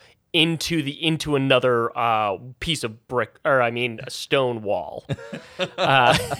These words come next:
<laughs> you're still alive, though, as the rocks are still starting to cave in towards you. Um, you have a, two paths, one to the,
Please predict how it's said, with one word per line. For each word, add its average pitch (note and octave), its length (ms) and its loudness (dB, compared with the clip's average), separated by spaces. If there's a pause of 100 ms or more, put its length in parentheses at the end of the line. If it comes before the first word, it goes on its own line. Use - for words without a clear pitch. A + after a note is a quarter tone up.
(1000)
<laughs> D4 360 4 (540)
you're F#3 160 6
still B3 460 6
alive, F#3+ 480 8
though, D3 220 8
as D#3 400 6
the D#3 320 2
rocks F#3 420 4
are D#3+ 60 0
still F3+ 280 2
starting D#3 380 2
to C3 80 -2
cave D3 440 0
in C3 200 2
towards B2+ 460 -4
you. F#2+ 420 -4 (280)
Um, A#2+ 380 2
you C#3 180 0
have A#2+ 520 2 (160)
a, B2+ 320 2 (140)
two F3+ 240 -6
paths, A2 600 -4 (100)
one C#3 440 0
to C3+ 140 -6
the, A2+ 420 2